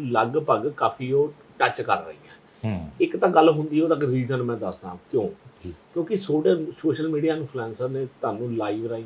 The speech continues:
Speaker 1: ਕਈ ਚੀਜ਼ਾਂ ਦਿਖਾਉਣੀਆਂ।
Speaker 2: ਰਾਈਟ।
Speaker 1: ਮੰਨ ਲਓ ਜੇ ਅੱਜ ਗੁਰਦਾਸਪੁਰ ਡੇਰਾ ਬਾਬਾ ਨਾਨਕ ਦੇ ਬਾਰਡਰ ਤੱਕ ਕਿਹੜੇ ਪੁੱਲ ਜਾਂਦੇ ਆ,
Speaker 2: ਹੂੰ।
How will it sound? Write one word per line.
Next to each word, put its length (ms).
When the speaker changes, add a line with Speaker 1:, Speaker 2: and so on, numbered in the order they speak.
Speaker 1:
ਕਈ 140
ਚੀਜ਼ਾਂ 480
ਦਿਖਾਉਣੀਆਂ। 760
Speaker 2:
ਰਾਈਟ। 280
Speaker 1:
ਮੰਨ 180
ਲਓ 100
ਜੇ 180
ਅੱਜ 120
ਗੁਰਦਾਸਪੁਰ 640
ਡੇਰਾ 260
ਬਾਬਾ 340
ਨਾਨਕ 320
ਦੇ 200
ਬਾਰਡਰ 380
ਤੱਕ 240
ਕਿਹੜੇ 280
ਪੁੱਲ 300
ਜਾਂਦੇ 440
ਆ, 20
Speaker 2:
ਹੂੰ। 560